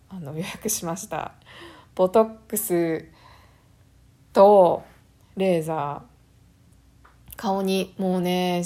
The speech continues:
あの、カナダ紫外線がね、とにかく強いんですよ。で、シミがね、できやすいですね。やっぱり日本にいる時に比べて。で、この四年で、この一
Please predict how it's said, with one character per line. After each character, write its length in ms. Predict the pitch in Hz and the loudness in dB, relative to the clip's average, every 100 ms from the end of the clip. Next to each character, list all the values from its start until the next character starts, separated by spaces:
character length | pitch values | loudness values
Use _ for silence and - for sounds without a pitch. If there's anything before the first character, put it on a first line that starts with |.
| - | -6
あ 100 | 170 | -6
の、 180 | 170 | -6
カ 140 | 165 226 | -8 -6
ナ 120 | 220 | -4
ダ 80 | 180 | -4
紫 260 | - - | -6 -4
外 200 | 214 277 | 0 0
線 240 | 285 285 269 | 0 -4 -4
が 100 | 269 | -4
ね、 280 | 247 202 165 | -2 -4 -6
と 80 | - | -8
に 100 | 185 | -10
か 100 | 185 | -10
く 100 | - | -16
強 280 | - 185 190 | -10 -6 -6
い 40 | |
ん 80 | 151 | -8
で 60 | |
す 120 | - - | -12 -14
よ。 120 | - - - - - - _ _ - | -16 -20 -20 -20 -20 -20 _ _ -12
で、 100 | 190 | -6
シ 260 | - - | -6 -4
ミ 140 | 214 247 | -2 0
が 140 | 240 | 0
ね、 380 | 226 185 156 - _ _ _ _ _ _ _ _ _ _ _ _ | 0 -4 -6 -14 _ _ _ _ _ _ _ _ _ _ _ _
で 120 | 202 | -12
き 120 | 185 | -6
や 140 | 196 190 | -4 -4
す 240 | 190 208 | -4 -6
い 160 | 196 165 | -4 -6
で 120 | 147 | -8
す 160 | 175 165 | -12 -8
ね。 100 | 165 | -6
や 100 | 156 | -6
っ 40 | 156 | -10
ぱ 100 | 160 | -12
り 100 | 156 | -10
日 80 | |
本 220 | 170 180 165 | -8 -8 -8
に 80 | |
い 40 | 156 | -10
る 100 | 151 | -12
時 240 | 156 - | -14 -14
に 80 | 147 | -14
比 60 | 147 - 143 | -14 -14 -14
べ 80 | |
て。 260 | - - - _ _ _ _ _ _ _ | -12 -14 -14 _ _ _ _ _ _ _
で、 480 | 214 185 180 180 185 - | -10 -6 -4 -6 -10 -14
こ 140 | - | -8
の 80 | 185 | -6
四 140 | 185 | -4
年 320 | 185 185 180 | -4 -4 -4
で、 340 | 180 180 175 - _ | -4 -4 -6 -14 _
こ 160 | - 175 | -16 -12
の 240 | 170 160 - | -12 -14 -16
一 140 | 190 | -18